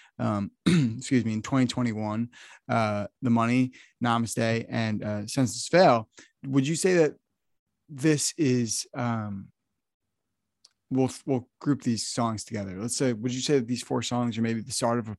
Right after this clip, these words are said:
of a project, or, or are they gonna stay singles, or, or maybe, maybe this new song is the start of something, it's gonna jumpstart something? Is there, is there anything there that,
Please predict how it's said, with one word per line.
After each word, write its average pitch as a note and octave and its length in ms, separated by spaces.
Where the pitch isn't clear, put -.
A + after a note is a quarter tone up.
of A2 200
a - 60
project, F#3+ 540
or, C3 160
or C3+ 160
are B2+ 60
they B2 140
gonna A#2+ 200
stay A#2+ 240
singles, F3+ 600
or, B2+ 200
or B2 280
maybe, C3 500
maybe C#3 220
this B2+ 220
new D3+ 120
song D3 360
is B2+ 120
the B2+ 60
start C#3+ 280
of B2+ 80
something, C3+ 360
it's C3 120
gonna B2+ 180
jumpstart C3 460
something? B2+ 440
Is A#2 100
there, A#2 220
is A2+ 180
there A2+ 260
anything B2+ 360
there B2 200
that, A2+ 240